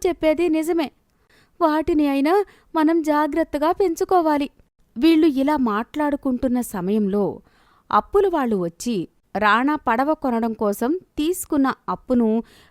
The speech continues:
వెంటనే కట్టమని అడుగుతారు. "మాకు ఒక రెండు నెలల గడువు ఇవ్వండయ్యా. మీరు కూడా చూస్తున్నారు కదా,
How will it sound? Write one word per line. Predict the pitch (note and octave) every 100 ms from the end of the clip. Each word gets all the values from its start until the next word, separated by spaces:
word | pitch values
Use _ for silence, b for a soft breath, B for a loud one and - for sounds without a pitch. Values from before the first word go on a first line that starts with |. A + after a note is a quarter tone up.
| -
వెంటనే | G3 G3+ C4 G4 G#4
కట్టమని | - A#3 - B3+ G3+ A3
అడుగుతారు. | B3 F#3+ G3+ G3+ F#3 E3 - _ _ _ _ _ _ -
"మాకు | D#4+ C#4+ C4+ D4+ D4+
ఒక | C#4+
రెండు | C#4+ C#4 C4+
నెలల | C4+ C#4 E4+
గడువు | D4+ C#4+ D4+ E4+
ఇవ్వండయ్యా. | D#4 C4 B3+ B3 B3 C4 D4 b b b b D4
మీరు | D4+ D#4
కూడా | E4 D#4 D#4
చూస్తున్నారు | - F4+ E4+ E4+ D4 C4+
కదా, | C4 C4+ C#4